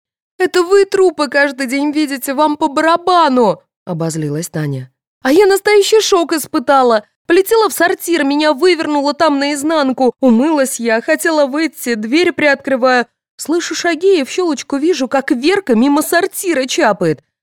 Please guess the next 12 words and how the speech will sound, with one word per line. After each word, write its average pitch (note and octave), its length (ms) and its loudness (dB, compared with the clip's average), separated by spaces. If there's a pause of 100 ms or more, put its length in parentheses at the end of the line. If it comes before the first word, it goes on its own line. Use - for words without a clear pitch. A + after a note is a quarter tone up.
(260)
Потом A#3+ 300 0
слышу A3+ 380 -4
трык-трык, D#4 840 -4 (180)
сразу D#4+ 460 -2
догадалась. C#4 680 -2 (220)
Яковлеву D#4 500 0
раздевалку E4+ 680 0
отпирает, B3+ 520 0
ключ F#4 360 -2
у C4 60 0
нее A3+ 280 2
есть". A3 520 -4